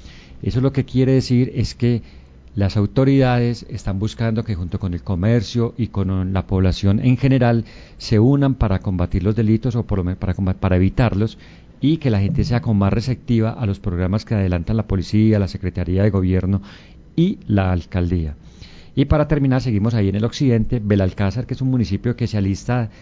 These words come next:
siempre de una manera muy, o realiza de una manera muy especial siempre la Semana Santa, inclusive hace una Semana Santa en vivo con su grupo de teatro Estampas Bíblicas.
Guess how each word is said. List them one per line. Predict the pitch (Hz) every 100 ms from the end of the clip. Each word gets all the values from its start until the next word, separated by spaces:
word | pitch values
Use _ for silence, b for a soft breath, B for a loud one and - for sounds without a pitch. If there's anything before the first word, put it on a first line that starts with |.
| B
siempre | - 127 120 123
de | 110
una | 107
manera | 107 98
muy, | 110 117
o | 120
realiza | 92 98 92 123
de |
una | 120
manera | 120 101
muy | 107
especial | 113 - 95 92
siempre | - 113 113
la | 113
Semana | 98 101 90 101
Santa, | 107 107 95 107 - B B -
inclusive | 95 95 101 104 110
hace | 123 117 104 117 113 110 B B B B
una | - 120 117 110
Semana | 110 104 90 87
Santa | 95 90 120
en | 117
vivo | 117 104 110 - B B B
con | 98 87
su | 95
grupo | 90 92 104
de | 110
teatro | 107 92 87 - 110
Estampas | 107 - - 92 113 104
Bíblicas. | 107 95 - 107 -